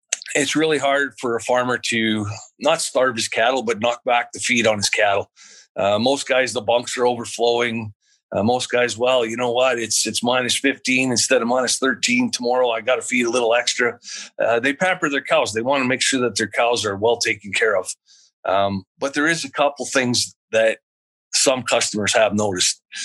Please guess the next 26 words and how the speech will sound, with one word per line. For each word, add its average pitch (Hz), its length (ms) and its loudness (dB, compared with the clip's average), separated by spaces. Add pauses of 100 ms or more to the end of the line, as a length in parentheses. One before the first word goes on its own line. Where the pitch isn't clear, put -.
(340)
Um, 101 420 0 (300)
and 120 180 0
sometimes 135 420 0
you 127 100 2
have 131 120 0
to 107 80 -12
point 131 260 0
it 110 100 0
out, 151 220 0
but 113 140 0
it 117 300 2
is 123 160 0
something 131 320 2
that 110 280 0
can 120 220 0
be 104 100 0
noticed. 104 480 0 (540)
Um, 101 460 -2 (960)
uh, 110 320 2
two 185 160 2
or 175 60 2
three 180 220 0
o'clock 160 460 0
in 135 60 -4
the 135 100 0
afternoon, 135 720 -2